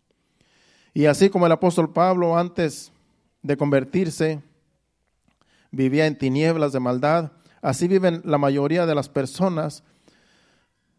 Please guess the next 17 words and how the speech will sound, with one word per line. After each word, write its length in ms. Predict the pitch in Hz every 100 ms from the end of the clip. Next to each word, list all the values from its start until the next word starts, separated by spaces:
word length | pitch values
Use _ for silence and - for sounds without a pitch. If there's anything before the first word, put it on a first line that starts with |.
| _
que 120 | -
habitan 400 | 143 147 202 170
en 120 | 139 135
el 100 | 151
mundo. 380 | 208 240 135 - _ _ _ _ _ _ _ _ _
Por 180 | - 147
eso 160 | 175 175
el 60 |
Señor 360 | - 151 170 170
tiene 320 | 170 170 180
a 60 | 156
su 160 | 147
iglesia 720 | 143 139 160 170 - 156 131 -
aquí 280 | 147 131 165
en 80 | 160
este 200 | 156 151
mundo 500 | 147 180 165 160